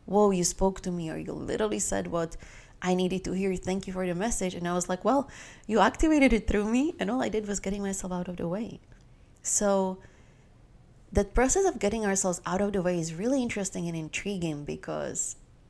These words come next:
my concept of this and my concept of creativity and my concept of understanding it and feeling it is that God,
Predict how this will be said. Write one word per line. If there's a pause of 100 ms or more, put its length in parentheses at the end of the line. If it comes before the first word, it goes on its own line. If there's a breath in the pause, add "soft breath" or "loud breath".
(440)
my
concept
of
this
and
my
concept
of
creativity
and
my
concept
of (1400 loud breath)
understanding
it
and
feeling
it
is
that (920 soft breath)
God,